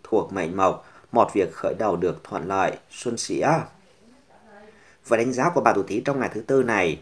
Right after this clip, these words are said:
sự nghiệp năm sao, tài lộc bốn sao, sức khỏe bốn sao, tình cảm năm sao, con số may mắn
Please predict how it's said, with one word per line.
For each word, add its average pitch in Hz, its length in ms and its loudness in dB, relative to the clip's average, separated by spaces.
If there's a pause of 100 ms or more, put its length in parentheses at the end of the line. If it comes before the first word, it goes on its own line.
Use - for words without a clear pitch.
(100)
sự 95 220 2
nghiệp 98 280 0 (160)
năm 113 220 -2
sao, 113 500 -2 (100)
tài 101 140 2
lộc 90 300 2 (180)
bốn 98 220 2
sao, 123 440 0 (180)
sức 156 160 -4
khỏe 120 380 -2 (200)
bốn 120 200 2
sao, 127 480 0 (160)
tình 98 220 -4
cảm 98 380 -4 (140)
năm 110 240 -4
sao, 110 480 0 (260)
con 123 200 2
số 101 240 -4
may 123 180 0
mắn 110 340 -4